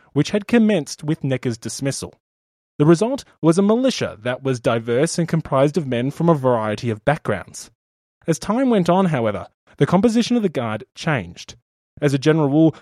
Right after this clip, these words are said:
the only people that had both the time and the money to volunteer in the National Guard were young men from the middle class. That middle-class nature of the National Guard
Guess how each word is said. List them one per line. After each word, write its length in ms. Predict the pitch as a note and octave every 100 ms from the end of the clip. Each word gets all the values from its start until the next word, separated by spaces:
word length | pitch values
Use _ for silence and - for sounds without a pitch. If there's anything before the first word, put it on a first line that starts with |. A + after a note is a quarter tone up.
| -
the 120 | C3+
only 200 | D3+ A#3
people 320 | - A3+ D#3
that 100 | A#2+
had 220 | A2+ C3+ B2+
both 200 | B2 -
the 80 |
time 440 | - - D3 C3+ B2
and 180 | - B2
the 60 | A2+
money 340 | A#2+ F#3 A3
to 140 | - B2
volunteer 640 | A#2 A2+ A2+ - G#3 G#3 -
in 100 | B2
the 80 |
National 400 | A#2+ B2 - A#2
Guard 380 | A2+ A2+ A#2+ C#3 - _ -
were 100 | C3
young 420 | A#2+ D3 F3 F3+
men 220 | C3+ C#3+
from 200 | C#3+ D3+
the 60 | D3
middle 280 | A#2+ G#2+ G#2
class. 640 | - C#3+ A2+ - - - _ _ _ _ _ _ _
That 320 | D#3 F3+ G3+
middle-class 640 | F3+ F3+ F#3+ - D#3+ D3 -
nature 320 | D#3+ F#3 G2
of 300 | E2 A#2 A2
the 60 | A2+
National 380 | C3+ D3 A#2 A#2
Guard 380 | B2+ B2+ D3